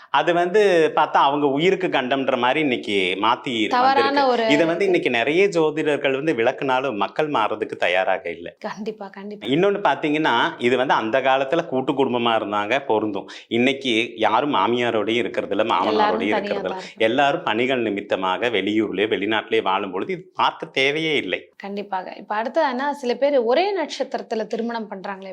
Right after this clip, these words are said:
Speaker 2: பையனுக்கும் பெண்ணுக்கும் ஒரே நட்சத்திரம், அந்த மாதிரி செய்யலாமா? ஏன்னா எனக்கு தெரிந்த ஒரு, ஆ, பெண்ணுக்கும் பையனுக்கும் ஒரே நட்சத்திரம், கல்யாணம் பண்ணியிருக்காங்க, வாழ்ந்துட்டு இருக்காங்க.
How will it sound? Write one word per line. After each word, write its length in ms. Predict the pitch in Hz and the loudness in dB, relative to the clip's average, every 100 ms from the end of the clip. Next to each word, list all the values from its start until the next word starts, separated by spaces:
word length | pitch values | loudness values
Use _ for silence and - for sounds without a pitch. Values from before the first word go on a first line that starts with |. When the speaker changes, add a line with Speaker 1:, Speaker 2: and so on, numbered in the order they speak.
| 185 | -6
Speaker 2:
பையனுக்கும் 520 | 226 269 277 247 247 | -2 -2 -2 -6 -8
பெண்ணுக்கும் 400 | 233 233 240 269 | -8 -8 -6 -4
ஒரே 220 | 254 233 | -2 -2
நட்சத்திரம், 520 | 240 214 - 214 196 - - - - | -4 -8 -12 -14 -16 -18 -20 -20 -6
அந்த 200 | 254 294 | -2 0
மாதிரி 240 | 294 294 294 | 0 -2 0
செய்யலாமா? 420 | 220 240 214 196 | 0 0 -4 -6
ஏன்னா 300 | 196 269 269 | -2 -2 -2
எனக்கு 300 | 226 254 254 | -2 -4 -4
தெரிந்த 420 | 254 247 302 302 254 | -2 0 2 2 2
ஒரு, 360 | 226 220 214 - - - | 2 -4 -8 -12 -20 -6
ஆ, 220 | - 208 208 | -2 -2 -2
பெண்ணுக்கும் 560 | - 240 269 277 233 | -2 0 0 -2 -4
பையனுக்கும் 400 | 226 226 233 269 220 | -2 -2 -6 -2 0
ஒரே 160 | 247 | 0
நட்சத்திரம், 480 | 254 254 - - 247 | -2 -8 -10 -8 -6
கல்யாணம் 400 | 220 220 254 240 | -4 -2 -4 -6
பண்ணியிருக்காங்க, 440 | 220 208 208 202 233 | -8 -10 -12 -12 -6
வாழ்ந்துட்டு 360 | 220 226 220 220 | -4 -4 -8 -12
இருக்காங்க. 340 | 208 202 190 | -14 -14 -12